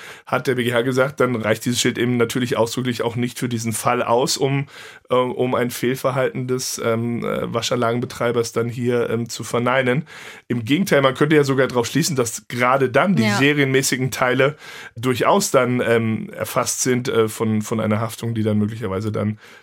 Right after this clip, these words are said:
Speaker 1: besteht oder die nicht nur möglicherweise, sondern wie wir jetzt wissen, auch tatsächlich dann besteht.
Speaker 2: Ja. Jetzt, mm, zum Thema Schild, vielleicht eine Überleitung. Was kann jetzt eigentlich der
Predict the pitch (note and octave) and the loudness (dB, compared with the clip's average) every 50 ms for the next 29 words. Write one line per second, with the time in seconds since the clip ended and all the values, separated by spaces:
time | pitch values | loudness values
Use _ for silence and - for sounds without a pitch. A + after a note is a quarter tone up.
0 | _ - - - - B2 C3 C3+ D3 B2+ B2+ A2+ A2 G#2+ G2+ G2+ G#2 G#2 G#2+ G#2+ | _ -8 -6 -2 2 2 2 2 2 2 2 2 2 0 0 0 0 0 -2 -2
1 | G#2 - - G2+ G#2 A2 G#2+ - C3+ - B2+ A#2 A2+ A2+ A#2+ A#2 A#2 A#2 A#2 A2+ | 0 0 0 2 2 2 0 -2 -4 -4 -2 0 0 -2 -2 -4 -6 -4 -4 -4
2 | A2+ A#2 A2+ G#2+ A2 A2+ A2+ - - A#2+ - G#2 - - - - B2 - - A2 | -4 -2 -2 -2 -4 -4 -6 -8 -10 -8 -8 -8 -8 -8 -4 -4 -4 -2 -2 -4
3 | G#2+ G2+ F#2+ - G2 G2+ G#2+ - - - G#3 G3 F#3+ F3 - _ _ _ _ _ | -4 -4 -6 -6 -8 -8 -8 -8 -8 -8 -6 -6 -6 -10 -12 _ _ _ _ _
4 | _ _ _ _ _ - G3 G3+ F#3+ G3 - - - - - D#3 D3+ G2+ D#3+ G#3 | _ _ _ _ _ -4 -4 -4 -2 -2 -4 -4 -6 -6 -8 -10 -8 -6 -6 -4
5 | - - A3 G#3+ - A3+ G#3+ G#3+ G#3 - - A3+ A#3+ C4+ D4+ B3+ B3+ - C3 - | 0 2 2 2 4 2 2 2 2 0 2 2 2 2 2 -2 -6 -10 -10 -12
6 | - _ _ _ - - G#3 G#3 G#3 - A3+ A3 - - C4 B3 C#4 C4 B3+ A#3 | -14 _ _ _ -4 -2 -2 -2 0 0 -2 -2 0 0 2 2 4 4 6 6
7 | A3+ A#3+ - C4+ A#3+ A#3 A3 A3+ - - C4 C4+ C#4+ - - G#3+ A#3 B3 B3 G#3+ | 4 4 2 0 2 2 2 0 2 2 2 2 2 2 2 2 2 2 0 0
8 | - G#3 G#3 G3+ G3+ | 0 0 0 0 0